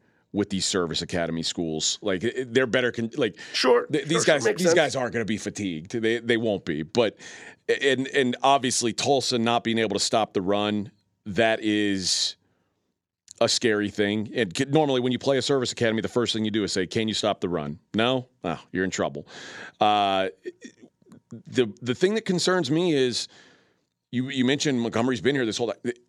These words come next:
Speaker 1: Navy's dominated this series.
Speaker 2: Sure.
Speaker 1: Like, Navy has,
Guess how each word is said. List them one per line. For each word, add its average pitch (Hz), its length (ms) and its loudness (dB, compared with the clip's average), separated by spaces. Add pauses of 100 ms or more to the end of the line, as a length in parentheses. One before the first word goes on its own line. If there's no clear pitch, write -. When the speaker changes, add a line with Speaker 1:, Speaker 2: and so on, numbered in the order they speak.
Speaker 1:
Navy's 151 380 -2
dominated 110 560 0
this 95 120 -2
series. 113 580 -4
Speaker 2:
Sure. - 360 2
Speaker 1:
Like, 98 120 2
Navy 123 320 2
has, 107 220 -2